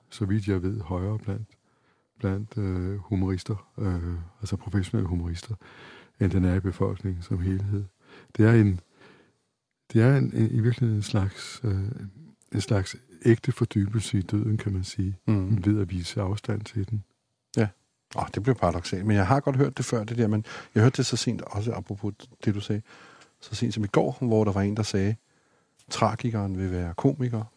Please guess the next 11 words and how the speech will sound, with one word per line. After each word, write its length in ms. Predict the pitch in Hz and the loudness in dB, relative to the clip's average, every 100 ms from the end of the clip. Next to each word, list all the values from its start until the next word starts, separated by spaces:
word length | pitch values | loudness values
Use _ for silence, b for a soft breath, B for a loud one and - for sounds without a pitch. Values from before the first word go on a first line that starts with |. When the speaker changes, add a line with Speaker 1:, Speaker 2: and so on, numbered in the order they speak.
| - | -6
Speaker 2:
komikeren 640 | 131 127 120 107 95 92 | -2 -2 -2 -4 -4 -4
vil 140 | 92 87 | -4 -4
være 160 | 80 | -6
tragiker, 540 | - - - - 110 104 b b b b b | -6 -6 -6 -6 -6 -6 b b b b b
og 100 | 95 | -2
Hans 220 | 95 92 | 0 0
Otto, 240 | 101 110 131 | 0 0 0
han 160 | 101 110 | 0 -2
vil 100 | 107 | -2
være 120 | 98 | -4
politiker." 520 | - 95 87 - 101 | -6 -6 -6 -8 -12